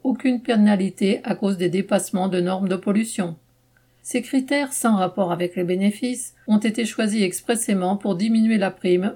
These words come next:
ou pour ne rien verser. Calculée le premier juillet deux mille vingt et un, celle-ci aurait été nulle, malgré les bénéfices,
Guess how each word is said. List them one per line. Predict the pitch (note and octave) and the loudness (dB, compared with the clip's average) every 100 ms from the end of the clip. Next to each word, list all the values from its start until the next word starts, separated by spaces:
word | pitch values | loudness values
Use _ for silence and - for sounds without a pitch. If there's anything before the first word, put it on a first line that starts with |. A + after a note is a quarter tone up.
| - | -2
ou | F#3+ | -2
pour | G#3+ | 0
ne | F#3 | 0
rien | E3+ E3 | 0 0
verser. | E3 G3 - E3+ D#3+ _ _ _ - | 0 -2 -2 -4 -6 _ _ _ -4
Calculée | G#3 F3+ A3 A3+ | -2 -2 -2 0
le | F#3+ F3+ | 0 0
premier | F#3+ F3+ | -2 0
juillet | E3+ E3+ F#3 E3+ | -2 -2 -2 -2
deux | F3+ | 0
mille | F3 E3 | 0 -2
vingt | F#3 D#3+ | -4 -2
et | G3 | 0
un, | A3 C4+ | 0 -2
celle-ci | - A#3+ G3+ - A#3 | -6 -2 -2 -2 -2
aurait | F#3+ F3+ | 0 -2
été | F#3 F3 | 0 0
nulle, | F3+ F3+ G#3 D#4 _ G3 | 2 0 0 -4 _ -4
malgré | F#3 G3+ F3+ | -4 0 2
les | E3+ | 2
bénéfices, | E3+ F#3+ F3+ - E3+ G3 | 2 2 0 -2 -4 -4